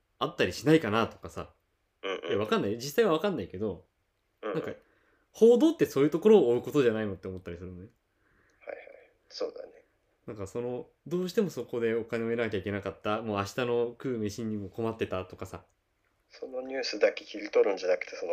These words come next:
Speaker 2: 背景を通じて、まあ、そういう人たちもいるっていうことも
Speaker 1: そうそうそうそう。
Speaker 2: 伝え、伝わった方がいいよねって。
Speaker 1: そうそうそうそうそう。
Speaker 2: うん。
Speaker 1: とか、僕はこれは何年か前にニュースでたまたま知ったんだけど、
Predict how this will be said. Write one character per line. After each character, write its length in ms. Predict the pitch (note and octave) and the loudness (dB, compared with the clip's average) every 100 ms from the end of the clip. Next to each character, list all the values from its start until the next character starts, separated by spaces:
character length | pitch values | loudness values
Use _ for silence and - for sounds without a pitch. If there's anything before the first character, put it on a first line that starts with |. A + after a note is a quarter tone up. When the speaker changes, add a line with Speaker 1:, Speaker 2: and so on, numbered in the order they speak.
| - | 0
Speaker 2:
背 180 | A#2 G#2+ - | 2 2 -2
景 420 | - F2 E2+ D#2+ - | -6 -2 0 -2 0
を 180 | F#2+ F#2 _ _ | 0 0 _ _
通 220 | - F#2+ | -6 -4
じ 160 | F2+ - | -2 0
て、 100 | F#2 | 2
ま 100 | F2+ | 2
あ、 40 | |
そ 160 | - G#2+ | 2 0
う 20 | |
い 60 | |
う 20 | A2 | 0
人 160 | A2 | -2
た 120 | - | -2
ち 120 | - D#2+ | -2 -6
も 120 | D#2+ | -8
い 80 | F#2 | -8
る 120 | D#2 | -10
っ 40 | |
て 160 | - - | -8 -8
い 40 | |
う 20 | |
こ 100 | - | -6
と 140 | - G2 | -2 0
も 260 | G#2+ E2 - _ _ _ _ _ _ - | 2 0 -2 _ _ _ _ _ _ -10
Speaker 1:
そ 160 | A#2 | -6
う 40 | F#2 | -6
そ 80 | F#2 | -8
う 20 | |
そ 60 | F#2 | -12
う 60 | F2+ | -12
そ 80 | F#2+ | -12
う。 100 | - - - | -14 -8 2
Speaker 2:
伝 100 | G#2 | 6
え、 200 | F#2+ - - | 4 2 -6
伝 140 | F2+ F2+ | -2 -2
わ 120 | F2 | -2
っ 40 | - | -4
た 80 | G2 | -6
方 200 | F#2+ F2+ | -2 -2
が 120 | C#2 | 0
い 40 | D#2 | -2
い 20 | |
よ 60 | C#2+ | -4
ね 20 | |
っ 40 | - | -16
て。 0 | _ _ _ | _ _ _
Speaker 1:
そ 140 | - | -6
う 40 | F#2+ | -4
そ 100 | G2 | -4
う 40 | |
そ 60 | F#2 | -4
う 120 | F#2 | -6
そ 60 | F#2 | -8
う 40 | - | -16
そ 60 | |
う。 40 | - _ _ | -20 _ _
Speaker 2:
う 40 | D#2 | -20
ん。 60 | - _ _ _ - - | -20 _ _ _ -20 -10
Speaker 1:
と 100 | D3 | -8
か、 120 | A2+ | -4
僕 240 | G#2+ A2+ D#3 | -6 -2 -2
は 80 | |
こ 100 | D3+ | 0
れ 80 | C#3 | -2
は 160 | C#3 C3+ | -2 -4
何 180 | C#3+ C3+ | -4 -4
年 140 | A2+ | -6
か 100 | G#2+ | -4
前 160 | G#2 G2 | -4 -4
に 120 | G#2+ | -6
ニ 20 | |
ュ 20 | |
ー 20 | G#2 | -6
ス 200 | G2+ F#2+ | -8 -6
で 200 | F#2+ F2+ | -8 -8
た 160 | - | -6
ま 80 | B2 | -4
た 40 | C#3 | -4
ま 60 | |
知 80 | C3+ | -4
っ 20 | |
た 80 | C#3 | -4
ん 40 | F#2+ | -6
だ 60 | |
け 80 | F2+ | -4
ど、 240 | G2 E2 | -4 -4